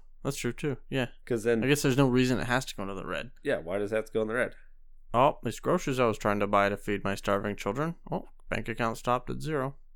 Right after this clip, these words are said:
Speaker 1: Can't buy food.
Speaker 2: Just put a few things back so you can get
Speaker 1: Now we'll have
Speaker 2: some
Speaker 1: to
Speaker 2: of
Speaker 1: eat
Speaker 2: it.
Speaker 1: the youngest.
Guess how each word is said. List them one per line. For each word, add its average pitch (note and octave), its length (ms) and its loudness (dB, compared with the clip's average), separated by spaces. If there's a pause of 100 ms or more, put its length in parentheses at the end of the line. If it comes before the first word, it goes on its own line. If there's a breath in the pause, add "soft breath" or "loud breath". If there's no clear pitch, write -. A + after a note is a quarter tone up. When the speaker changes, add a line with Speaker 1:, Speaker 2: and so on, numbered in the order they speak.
(1080)
Speaker 1:
Can't A2+ 220 -4
buy B2 140 2
food. D3 300 -2 (760)
Speaker 2:
Just G#2+ 260 -14
put A2 160 -4
a G#2+ 40 -8
few A2+ 180 -8
things A2 280 -6
back A2 300 -4
so - 120 -10
you G#2+ 180 -6
can G#2 240 -6
get A2 160 2
Speaker 1:
Now G#2+ 120 6
we'll A#2 120 6
have A2+ 180 8
Speaker 2:
some A#2 120 0
Speaker 1:
to - 60 2
Speaker 2:
of A#2 60 2
Speaker 1:
eat A2 140 6
Speaker 2:
it. - 60 -6
Speaker 1:
the C3 100 10
youngest. B2+ 580 8